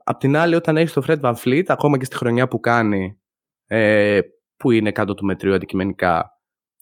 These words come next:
είναι δύσκολο να πεις ότι θα του πάρω για ώρα την μπάλα από τα χέρια.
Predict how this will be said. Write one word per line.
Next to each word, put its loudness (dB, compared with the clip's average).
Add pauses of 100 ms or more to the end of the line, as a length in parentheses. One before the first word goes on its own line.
(380)
είναι 2
δύσκολο 0
να 0
πεις -10
ότι -10
θα -8
του -14
πάρω 0
για 0
ώρα 2
την -10
μπάλα 0
από -8
τα -6
χέρια. -6